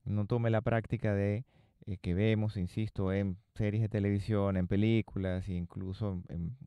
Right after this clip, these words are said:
en otros tipos de corrientes, de esparcirlas, porque dentro de nuestra doctrina católica eso no es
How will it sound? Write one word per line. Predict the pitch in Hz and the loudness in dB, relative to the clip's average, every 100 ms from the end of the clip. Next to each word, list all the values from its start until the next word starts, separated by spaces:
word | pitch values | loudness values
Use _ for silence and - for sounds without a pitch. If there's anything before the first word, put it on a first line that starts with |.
| - | -14
en | - 139 - - | -12 -12 -12 -10
otros | 85 104 107 | -4 -4 -4
tipos | - 104 98 | -4 -4 -4
de | 90 | -2
corrientes, | 95 113 113 107 107 - | -4 0 0 0 -4 -6
de | - 110 113 | -2 0 0
esparcirlas, | 117 - 98 - 139 135 101 85 - _ _ _ - | -2 -2 -4 0 2 4 2 -2 -4 _ _ _ -6
porque | 104 - 104 | -4 0 0
dentro | 101 98 95 98 | 0 -2 -2 -4
de | 95 | -2
nuestra | 104 117 | -2 0
doctrina | 117 117 135 131 123 | 2 2 2 2 2
católica | 131 139 135 127 139 - - | 2 2 2 2 0 -4 0
eso | 117 120 - 139 | 2 2 2 -2
no | 117 117 113 117 120 - | 0 0 0 0 -2 -4
es | 101 98 113 | -2 -2 -4